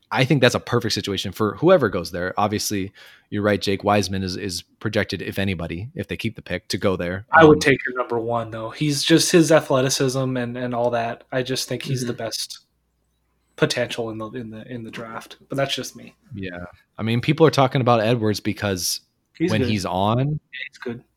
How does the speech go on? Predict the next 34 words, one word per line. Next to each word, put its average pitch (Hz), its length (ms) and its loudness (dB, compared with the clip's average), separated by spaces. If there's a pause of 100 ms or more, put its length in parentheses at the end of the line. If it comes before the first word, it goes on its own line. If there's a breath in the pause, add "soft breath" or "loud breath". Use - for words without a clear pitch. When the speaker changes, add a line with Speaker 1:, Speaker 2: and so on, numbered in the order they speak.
Speaker 1:
when 110 160 2
his 104 160 2
motor's 107 340 2
actually 101 320 2
working, 113 560 -4
uh, 101 260 -2
I 113 40 -4
mean, 98 160 -6
the 90 80 -6
knock 110 260 4
on 98 100 0
him 92 140 -2
is 87 80 -6
that 90 160 -4
his 92 160 -6
motor's 90 280 -6
not 85 140 -8
consistent. 85 480 -10
But 104 100 -2
when 107 140 0
he's 95 120 -2
actually 104 300 0
playing, 113 380 -4
he 104 160 -8
looks 98 420 -4 (640 soft breath)
like 104 140 2
a 98 60 0
bona 95 340 0
fide 92 260 -2
All 90 200 -4
N 87 100 -6
B 85 160 -8
A 85 80 -6
player, 82 520 -10